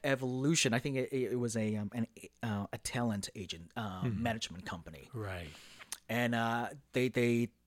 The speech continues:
Speaker 1: they loved the short, they loved the script, and they met with Lee and I. They were literally the very first people that we met with in town. And so we came to L A. Um, the agent had set up a whole bunch of meetings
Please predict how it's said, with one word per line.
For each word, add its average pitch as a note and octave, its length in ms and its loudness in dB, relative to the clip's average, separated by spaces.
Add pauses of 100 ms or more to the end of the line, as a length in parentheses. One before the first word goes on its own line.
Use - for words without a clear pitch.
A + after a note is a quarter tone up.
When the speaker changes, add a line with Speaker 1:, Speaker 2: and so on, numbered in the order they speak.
(120)
Speaker 1:
they A2+ 140 2
loved B2+ 380 8
the D#3 60 10
short, B2 460 6 (260)
they A2 120 2
loved A2+ 260 0
the D3+ 80 6
script, - 480 4 (120)
and A#2 600 0
they A#2 120 0
met B2+ 440 0
with B2 160 0
Lee B2 260 2
and C#3+ 80 2
I. B2 280 4 (300)
They D3 80 8
were D3+ 80 10
literally E3+ 300 8
the D#3 120 4 (240)
very G3+ 300 10
first - 420 4
people D#3 320 0
that A#2+ 140 0
we A#2 100 0
met B2 320 0
with A2+ 240 -2
in A2 200 -2
town. F#2+ 540 -2
And B2 100 -2
so B2+ 100 2
we C#3 120 4
came D#3 280 0 (260)
to - 120 6
L C3 260 10
A. A#2+ 300 6 (320)
Um, A#2+ 200 2
the B2 160 0
agent C#3+ 240 2
had C3 100 0
set C3+ 160 2
up A#2+ 160 0
a B2 60 -2
whole E3 240 2
bunch D3 320 0
of - 60 -8
meetings B2 260 -2